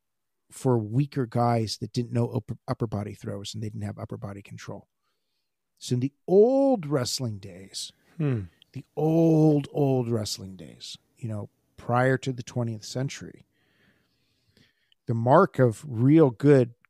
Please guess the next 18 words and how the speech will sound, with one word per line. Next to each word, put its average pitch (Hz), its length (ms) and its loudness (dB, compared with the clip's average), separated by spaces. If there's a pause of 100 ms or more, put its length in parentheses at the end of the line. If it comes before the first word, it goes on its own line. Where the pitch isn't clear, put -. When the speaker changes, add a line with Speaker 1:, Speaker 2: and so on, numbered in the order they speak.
(360)
Speaker 1:
grapplers 120 720 0 (540)
was 123 160 -2
how 135 360 6 (340)
much 127 280 0 (100)
upper 143 220 0
body 120 320 0
control 110 360 -10
you 104 140 -12
had 95 300 -14 (140)
to - 100 -8
throw 135 240 0
these 113 200 -8
people - 440 -20 (840)
and 110 160 -4
to - 60 -12
take - 280 -6
them 104 140 -8
down, 113 300 -6